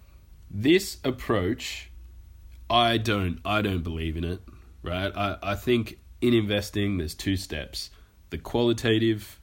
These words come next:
which is, you know, the company's business model, and the valuation. You want both of those things together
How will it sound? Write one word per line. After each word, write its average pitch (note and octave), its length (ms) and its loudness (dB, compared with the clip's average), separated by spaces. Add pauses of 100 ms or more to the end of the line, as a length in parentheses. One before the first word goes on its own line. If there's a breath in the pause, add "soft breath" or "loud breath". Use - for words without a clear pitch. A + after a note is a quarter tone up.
which - 200 -8
is, E2+ 240 -6
you F#2 80 -4
know, F#2 160 0
the F2+ 80 -4
company's F2 440 -4
business A#2 400 0
model, A2 320 2
and F#2+ 140 -2
the F#2+ 40 4
valuation. E2+ 760 0
You F2+ 120 -2
want G2 240 0
both A#2+ 280 4
of A2+ 100 -2
those G#2 300 2
things F2 400 0
together F2 580 -4